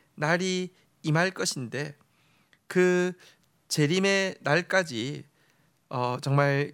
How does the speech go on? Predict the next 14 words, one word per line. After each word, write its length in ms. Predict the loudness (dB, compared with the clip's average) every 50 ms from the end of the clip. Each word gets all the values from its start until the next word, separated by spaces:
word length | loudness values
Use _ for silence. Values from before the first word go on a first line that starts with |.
| -4 0
영생에 800 | 2 4 4 4 2 2 2 2 4 4 2 0 0 -2 -2 -2 -2
관한 320 | -2 -2 -2 -2 -2 -2
선한 440 | -4 -4 -4 -2 0 2 2 2 0
증언을 920 | -2 -4 -4 0 0 2 2 0 0 -4 -8 _ _ 2 2 2 2 0 -2 -4
이루는 380 | -2 0 2 2 2 2 0
삶을 340 | -2 -2 -2 0 0 0 0
살라고 540 | -2 -4 -8 -6 -2 0 0 0 0 0 -2
하면서 800 | -4 -2 0 0 2 0 0 -2 -2 0 0 0 0 0 -4 -8 -20 -20 -20 -20 -20 -20 -20 -20 -20 -20 _ _ _ _ _
우리가 360 | 2 4 6 8 10 10 8
믿고 360 | 8 6 2 0 2 2 4
있는 600 | 4 4 4 4 4 4 4 4 4 2 0 -2 -4 -8 -12 _ _ _ _ _ _ _ -10
주님이 480 | -6 -2 0 0 2 2 0 0 0 0
어떤 380 | -2 -2 -4 -4 -6 -4 -4 -4
분이신지를 840 | -4 -6 -6 -6 -6 -6 -8 -8 -8 -6 -6 -4 -6 -6 -8 -14